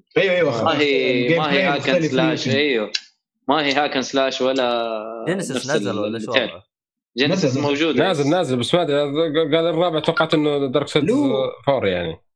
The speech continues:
Speaker 1: لو سنتين
Speaker 2: بس
Speaker 1: ولا سنة جينيسيس.
Speaker 2: آه.
Speaker 3: كانت على السويتش، نازلة على السويتش قبل فترة، يعني من
Speaker 1: آه،
Speaker 3: زمان يعني، أتوقع.
Speaker 1: ألفين وتسعتاش، إيه.
Speaker 3: هي على البي سي أول شيء، بعدين نزلت على السويتش، وأتوقع دحين نزلت على
Speaker 4: نازل
Speaker 3: الأجهزة
Speaker 4: على كل
Speaker 3: الثانية.
Speaker 4: الأجهزة الآن.
Speaker 3: يس،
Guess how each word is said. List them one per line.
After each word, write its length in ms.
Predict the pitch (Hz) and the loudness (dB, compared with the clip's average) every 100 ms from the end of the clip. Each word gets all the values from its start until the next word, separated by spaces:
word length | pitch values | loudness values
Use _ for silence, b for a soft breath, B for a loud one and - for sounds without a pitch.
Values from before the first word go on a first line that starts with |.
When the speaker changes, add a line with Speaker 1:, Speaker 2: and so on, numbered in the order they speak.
| _ | _
Speaker 1:
لو 180 | 156 254 | 0 0
سنتين 640 | - 165 143 185 190 185 | 0 0 2 2 2 0
Speaker 2:
بس 60 | 131 | -2
Speaker 1:
ولا 180 | 101 104 | -4 -4
سنة 360 | - 143 107 | 0 0 0
جينيسيس. 260 | 101 101 123 | -2 -4 0
Speaker 2:
آه. 460 | 139 165 117 95 - | 0 0 0 -4 -2
Speaker 3:
كانت 440 | 160 185 185 - | 0 2 0 -2
على 80 | 131 | -2
السويتش، 1040 | 135 - - - 151 226 - - - - 190 | -2 -4 -14 -2 -2 -2 -6 -10 -10 -4 -2
نازلة 480 | 190 196 208 196 | 0 0 -2 0
على 80 | 185 | -2
السويتش 640 | - 196 196 - - - 127 | 0 -2 -2 -6 -6 -8 -2
قبل 200 | 139 147 | 0 0
فترة، 680 | 143 180 185 190 233 214 - | 0 0 0 0 -2 -2 -2
يعني 220 | 117 110 | 0 0
من 60 | 120 | 0
Speaker 1:
آه، 40 | |
Speaker 3:
زمان 340 | 117 135 165 110 | 0 0 0 0
يعني، 60 | |
أتوقع. 160 | 104 170 | 0 0
Speaker 1:
ألفين 180 | 147 113 | 0 0
وتسعتاش، 460 | 127 110 101 - 95 | 2 0 -2 -6 -8
إيه. 300 | 90 - _ _ - | -10 -12 _ _ 0
Speaker 3:
هي 120 | 165 | 2
على 140 | 151 151 | 2 2
البي 160 | 147 | 0
سي 240 | 156 190 165 | 0 0 2
أول 280 | 156 151 113 | 2 0 0
شيء، 380 | 139 185 202 127 | 0 0 0 0
بعدين 300 | 139 165 139 | 0 0 0
نزلت 260 | 120 104 | 0 0
على 80 | 104 | -2
السويتش، 500 | 101 131 151 - - | 0 -2 -2 -6 -8
وأتوقع 380 | 123 120 139 - | -6 -2 0 0
دحين 280 | 117 120 123 | 0 0 0
نزلت 260 | 110 95 92 | 0 0 0
على 140 | 92 | -2
Speaker 4:
نازل 100 | 92 | 0
Speaker 3:
الأجهزة 280 | 98 220 185 | 0 2 2
Speaker 4:
على 160 | 151 | 0
كل 60 | - | 0
Speaker 3:
الثانية. 160 | 131 175 | -2 -2
Speaker 4:
الأجهزة 420 | 175 127 104 104 | -2 -6 -10 -10
الآن. 220 | 107 104 _ _ _ _ _ | -10 -10 _ _ _ _ _
Speaker 3:
يس، 240 | - 156 | 0 2